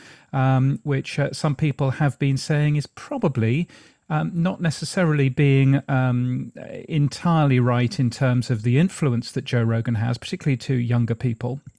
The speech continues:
um, who are less likely to get, uh, vaccinated anyway. Um, and, uh, and in terms of some of the information that he's, uh, sharing, he's not necessarily doing it with the journalistic ri-,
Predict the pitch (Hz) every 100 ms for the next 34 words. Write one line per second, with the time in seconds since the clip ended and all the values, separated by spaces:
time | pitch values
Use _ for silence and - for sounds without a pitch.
0 | - 135 131 131 123 120 131 - 131 131
1 | 127 117 123 - - 127 117 110 123 139
2 | 135 120 113 - 135 123 110 113 147 -
3 | _ _ _ _ _ _ - 220 147 147
4 | 135 - - - _ - 156 160 156 147
5 | 151 151 151 - 156 151 143 160 147 143
6 | 135 - - - 147 131 - 139 127 127
7 | 170 135 - 127 123 - 123 123 131 120
8 | 113 - 123 - - 147 131 117 117 131
9 | 170 156 147 131 120 151 143 123 110 120
10 | 113 120 131 120 147 131 120 - 127 127
11 | 120